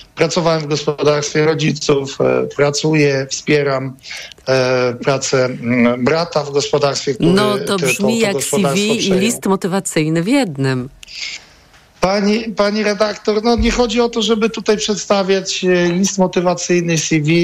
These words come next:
Speaker 1: Swoją oczywiście gotowość, e, zgłosiłem, mam ku temu przygotowanie. Natomiast, e, o niczym na razie nie jest rozstrzygnięte.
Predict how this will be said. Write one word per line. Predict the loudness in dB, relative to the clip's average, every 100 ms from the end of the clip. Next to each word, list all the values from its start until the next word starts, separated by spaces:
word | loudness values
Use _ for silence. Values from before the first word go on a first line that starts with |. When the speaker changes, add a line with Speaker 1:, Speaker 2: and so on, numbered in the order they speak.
| 2 -2 -2 -2
Speaker 1:
Swoją | -4 -4 0 2 2
oczywiście | -2 -2 0 2 0 0
gotowość, | 0 0 0 0 -2 -4 -8 _ _ -20 _ 0
e, | 0 2 -2
zgłosiłem, | -8 -2 0 0 -2 -2 2 2 2 -2 -6 -8 -4
mam | 2 2 2 0
ku | -2 -2
temu | 0 0 -2
przygotowanie. | -4 -2 0 0 0 2 0 2 2 2 -4 -14 -18 -20 -8 0
Natomiast, | 2 2 2 2 0 0 -2 -2
e, | 0 2
o | 0
niczym | 0 -2 0 0 2 2
na | 2 2
razie | 0 -2 -4
nie | 0 2
jest | 2 0 -2
rozstrzygnięte. | -2 0 0 0 -2 -6 0 0 0 0 0 0 0